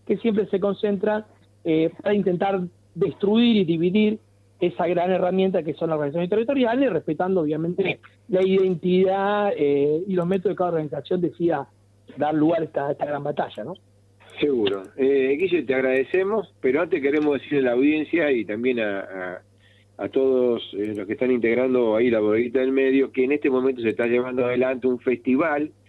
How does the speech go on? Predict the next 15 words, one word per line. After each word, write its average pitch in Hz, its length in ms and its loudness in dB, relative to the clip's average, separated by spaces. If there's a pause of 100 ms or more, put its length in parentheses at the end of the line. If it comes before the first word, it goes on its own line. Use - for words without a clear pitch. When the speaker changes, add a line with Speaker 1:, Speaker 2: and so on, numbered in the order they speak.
(280)
Speaker 2:
en 156 160 2
Magaldi 135 800 0
y 113 40 -2
Vente 123 320 2
Veos, 127 260 4
por 104 160 -14
supuesto, 120 400 -4
para 120 340 -2 (300)
anticipar, 120 880 -6
digamos, 101 320 -2
por 98 120 -6
cualquier 110 280 0
cosa, 127 320 0
para 98 220 -2
poner, 123 400 -2